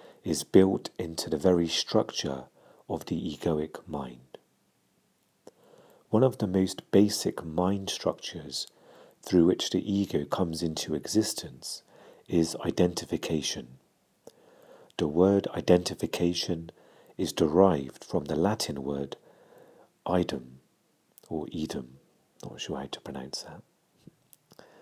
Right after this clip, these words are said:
meaning same, and facere, or facere, which means to make.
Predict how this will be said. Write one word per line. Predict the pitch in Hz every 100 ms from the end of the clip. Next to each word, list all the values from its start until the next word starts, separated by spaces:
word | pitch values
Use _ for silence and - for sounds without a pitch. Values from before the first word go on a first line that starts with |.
| - _ _ _ _ _ _ _ -
meaning | 82 87 92 87 80
same, | - - 104 78 65 62 - _ _ _ _ _ _ _ _ _ _ _ _ _ _ _ _ _ _ _ _ _ _ _ _ _ _ _ _ _ _ _ - _ _ _ _ _ _ _ - - - - - - _ _ -
and | 85 76 80 - -
facere, | - - - 95 87 69 64 62 - _ -
or | 73
facere, | - 117 - - 78 65 64 - _ _ _ _ _ _
which | - - -
means | 80 76 71 -
to | - 78
make. | 82 78 69 -